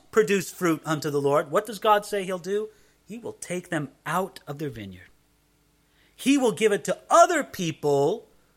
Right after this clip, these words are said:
who will bring forth fruit to the Lord. And he'll lease his vineyard to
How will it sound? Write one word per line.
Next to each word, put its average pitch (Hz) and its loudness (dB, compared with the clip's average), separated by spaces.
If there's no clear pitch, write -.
who 160 -8
will 180 0
bring 127 -2
forth 117 -8
fruit - -18
to 113 -18
the 98 -18
Lord. 87 -20
And 123 -10
he'll 143 -2
lease 220 0
his 123 -10
vineyard 214 0
to 131 -10